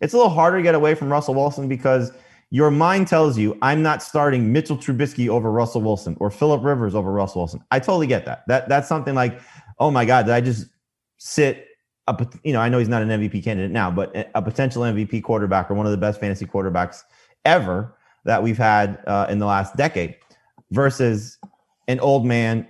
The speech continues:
or, uh, a guy who could get benched at any moment. Lockett, there's so many other options. It's, there's, there's no reason to trust Tyler Lockett. The body of work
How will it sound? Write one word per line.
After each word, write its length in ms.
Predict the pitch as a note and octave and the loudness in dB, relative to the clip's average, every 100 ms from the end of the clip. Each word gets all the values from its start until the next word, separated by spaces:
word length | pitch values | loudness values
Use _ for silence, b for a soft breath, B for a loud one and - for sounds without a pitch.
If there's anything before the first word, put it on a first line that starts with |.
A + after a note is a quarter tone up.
| - | -4
or, 400 | A2+ G#2+ G#2+ - | -2 0 -2 -4
uh, 360 | G2 G2 F#2+ F2+ - | -4 -2 -2 -4 -4
a 80 | |
guy 220 | G2+ A2 G#2+ | 0 0 0
who 80 | |
could 160 | F#2 F#2+ | -4 -4
get 160 | G2 E2+ | -2 -2
benched 200 | F#2+ - | -4 -6
at 40 | |
any 120 | F#2 A#2+ | -6 -2
moment. 260 | F#2 D2+ - _ _ _ _ _ - | -4 -6 -14 _ _ _ _ _ 0
Lockett, 420 | F3+ C4+ F#3 D3 | 2 2 0 2
there's 200 | D#3+ D#3+ | 0 2
so 200 | - A#3 | 0 2
many 180 | G#3 G3 | 4 4
other 160 | E3 | 4
options. 360 | D3+ C4 - G#2+ | 4 2 -2 -4
It's, 140 | A#2 | -4
there's, 220 | - F3 E3 | 0 0 2
there's 200 | F#3 F3+ | 0 2
no 80 | |
reason 380 | F3 F#3 C#4+ G#3+ | 0 2 0 0
to 100 | D#3 | -4
trust 320 | B2 A#2+ G#2+ - | -2 -2 -2 0
Tyler 200 | A2 F#2+ | 0 0
Lockett. 320 | F2+ F2 F2+ | -2 -2 -4
The 80 | B2 | 0
body 340 | C#3 F3 G#3 | 4 4 2
of 120 | F3 | 0
work 380 | C#3+ C#3 C3 | 0 0 -2